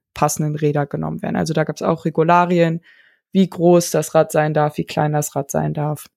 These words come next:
Also im Sprung gibt es das. Genau, und dann muss man darauf achten, dass die Kinder auch immer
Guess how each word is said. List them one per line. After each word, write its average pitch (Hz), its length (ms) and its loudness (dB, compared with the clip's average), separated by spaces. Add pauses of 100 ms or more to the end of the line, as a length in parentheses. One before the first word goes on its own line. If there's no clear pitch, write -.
(920)
Also 156 180 0
im 156 80 0
Sprung 151 340 -2
gibt 165 200 0
es - 160 -6
das. - 400 -4 (500)
Genau, 151 240 -4
und 180 180 -8
dann 180 380 2
muss 214 220 4
man 190 120 4
darauf 170 300 2
achten, 196 300 2
dass 170 160 4
die - 80 -12
Kinder 185 180 -2
auch 165 140 -4
immer 160 260 -2